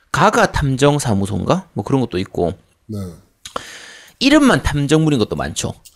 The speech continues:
Speaker 1: 그 클램프 학원 탐정단 같은 이런 거. 그 아까 나,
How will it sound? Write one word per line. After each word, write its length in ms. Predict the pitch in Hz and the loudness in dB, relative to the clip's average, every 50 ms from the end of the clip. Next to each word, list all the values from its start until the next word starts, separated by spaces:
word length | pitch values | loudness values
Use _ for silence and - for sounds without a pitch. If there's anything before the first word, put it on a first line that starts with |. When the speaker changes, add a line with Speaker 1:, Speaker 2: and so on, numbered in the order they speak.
| - | -8
Speaker 1:
그 140 | - - 117 101 | -2 0 0 2
클램프 340 | - - 202 208 208 175 | 4 4 4 4 4 4
학원 220 | 170 135 135 143 139 | 4 4 4 2 2
탐정단 400 | - 117 101 92 95 92 101 82 | 0 0 0 0 -2 -2 -2 -4
같은 200 | 80 - - 90 | -4 -6 -6 -6
이런 200 | 80 80 78 76 | -6 -4 -2 0
거. 120 | 71 110 147 - - - - _ _ _ _ _ _ _ _ _ _ - _ _ _ _ _ _ _ _ _ _ _ | 0 0 0 0 -6 -14 -20 _ _ _ _ _ _ _ _ _ _ -20 _ _ _ _ _ _ _ _ _ _ _
그 320 | - 127 131 131 123 113 - | -2 2 4 4 4 4 4
아까 560 | - 139 - - - 262 254 247 226 214 202 175 | 0 -4 -2 2 2 4 6 6 6 6 4 4
나, 220 | 156 156 - - | 4 2 2 0